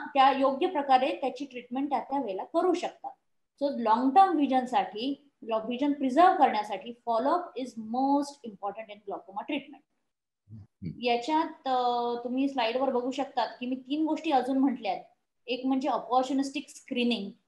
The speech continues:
Speaker 2: हम्म.
Speaker 1: त्याचा अर्थ असा होतो की most of the patients, "हा, मला काहीच होत नाहीये डोळ्याला, तर, अ, मी का जायला पाहिजे डॉक्टरकडे?"
Speaker 2: बरोबर.
Speaker 1: पण काचबिंदू मी म्हटलं तसं दोन ते तेरा टक्के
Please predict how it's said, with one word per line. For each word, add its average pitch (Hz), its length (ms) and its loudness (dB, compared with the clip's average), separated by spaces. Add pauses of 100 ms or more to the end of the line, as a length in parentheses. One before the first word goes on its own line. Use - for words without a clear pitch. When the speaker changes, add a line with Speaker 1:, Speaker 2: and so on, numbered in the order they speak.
(220)
Speaker 2:
हम्म. 107 140 2 (140)
Speaker 1:
त्याचा 254 240 4
अर्थ 320 200 2
असा 302 220 4
होतो 269 320 0
की 285 420 -8 (400)
most 285 280 0
of 339 60 4
the 330 120 -2
patients, 285 380 -2
"हा, 339 60 0
मला 277 220 2
काहीच 294 340 -2
होत 311 160 -2
नाहीये 247 220 -2
डोळ्याला, 196 360 0 (380)
तर, 277 180 -2
अ, 277 300 2
मी 294 120 2
का 359 440 2
जायला 277 260 4
पाहिजे 226 360 -2
डॉक्टरकडे?" 196 460 -12 (380)
Speaker 2:
बरोबर. 110 300 4
Speaker 1:
पण 285 300 0
काचबिंदू 277 640 -2
मी 285 140 0
म्हटलं 277 300 2
तसं 277 240 -4 (100)
दोन 262 320 0
ते 294 220 -4
तेरा 247 280 -2
टक्के 254 680 -4